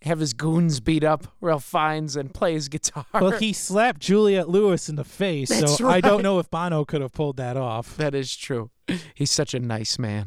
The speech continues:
Speaker 2: And then there was a who's who of Hollywood heavy hitters who were considered for Lenny Nero. Arnold Schwarzenegger, Denzel Washington, Michael Keaton,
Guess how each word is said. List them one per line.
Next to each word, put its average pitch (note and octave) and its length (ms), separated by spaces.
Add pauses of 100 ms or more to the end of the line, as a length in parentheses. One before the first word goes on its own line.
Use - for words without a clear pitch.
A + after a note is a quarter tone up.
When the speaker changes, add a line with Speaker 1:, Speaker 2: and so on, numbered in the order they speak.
Speaker 2:
And D#3 140
then D#3+ 120
there E3 140
was E3+ 160
a D3 140
who's A3+ 460
who F#3+ 300
of C3 340
Hollywood D3+ 580
heavy C#3+ 320
hitters B2+ 540
who C3+ 100
were C3 160
considered B2+ 560
for A2 420 (160)
Lenny C#3+ 400
Nero. A2+ 480 (460)
Arnold B2 320
Schwarzenegger, D3+ 880
Denzel C3+ 500
Washington, C3+ 680
Michael C3 440
Keaton, E3 600